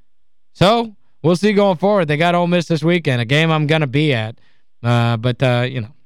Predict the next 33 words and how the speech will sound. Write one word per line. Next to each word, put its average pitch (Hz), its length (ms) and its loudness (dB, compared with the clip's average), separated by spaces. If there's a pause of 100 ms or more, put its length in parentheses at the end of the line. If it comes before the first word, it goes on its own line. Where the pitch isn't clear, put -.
armed 151 260 2
robbery, 151 400 0
that's 143 200 -4
not 143 160 -2
that 139 100 -2
much 135 220 -2
of 123 100 -2
a, 120 200 0
uh, 113 220 -2 (920)
uh, 117 160 -2
it 120 80 -2
shouldn't 127 320 -2
be 113 120 -2
that 110 120 -2
much 113 200 -4
of 107 80 -8
a 107 40 -4
distraction 107 720 -4 (160)
these 117 240 0
days 107 280 0
in 107 100 -8
college 110 340 0
football. 113 500 -2 (680)
It's 135 120 2
funny, 196 240 2
the 160 100 2
Lane 160 220 0
Kiffin, 151 320 0
it 135 60 2
was 131 160 -2
like, 123 240 -4
you 135 120 0
know, 107 140 -2